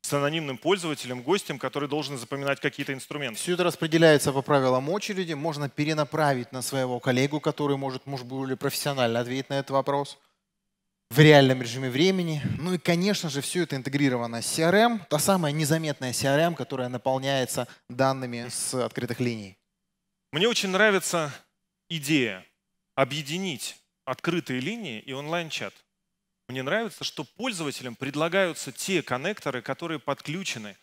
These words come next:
Speaker 1: и вы сможете непосредственно с сайта, ведь чаще всего пользователи находят именно сайт. Они могут не разыскивать вас в соцсетях, они могут отправиться и коммуницировать с вами в удобном для них формате.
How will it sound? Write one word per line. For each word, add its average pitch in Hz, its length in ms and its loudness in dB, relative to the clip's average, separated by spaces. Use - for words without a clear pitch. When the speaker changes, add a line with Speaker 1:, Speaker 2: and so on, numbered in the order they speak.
Speaker 1:
и 151 100 -4
вы 160 140 -4
сможете 170 680 -6
непосредственно 165 880 -2
с - 60 -6
сайта, 196 280 -4
ведь 123 140 -10
чаще 170 320 -4
всего 165 300 -6
пользователи 156 500 -4
находят 151 420 -6
именно 147 280 -8
сайт. 175 460 -4
Они 139 180 0
могут 180 280 -4
не 175 100 -2
разыскивать 170 600 0
вас 139 160 0
в - 40 -8
соцсетях, 139 520 -4
они 127 120 -6
могут 139 300 -8
отправиться 185 560 -2
и 143 60 -6
коммуницировать 147 760 -8
с - 100 -10
вами 131 300 -4
в 135 60 -8
удобном 156 380 -4
для 123 140 -4
них 127 160 -10
формате. 127 440 -6